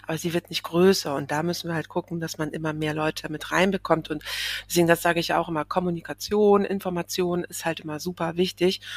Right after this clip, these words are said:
um die Leute halt auch mitzunehmen und weil viele, ähm,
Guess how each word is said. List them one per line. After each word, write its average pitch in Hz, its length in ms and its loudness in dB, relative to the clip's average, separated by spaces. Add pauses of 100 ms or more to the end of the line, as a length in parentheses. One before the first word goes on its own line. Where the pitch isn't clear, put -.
(200)
um 165 80 -6
die 156 120 -4
Leute 165 460 4
halt 151 160 -2
auch - 160 -10
mitzunehmen 147 880 -2
und 151 300 -4
weil 156 240 2
viele, 196 580 2 (640)
ähm, 170 540 0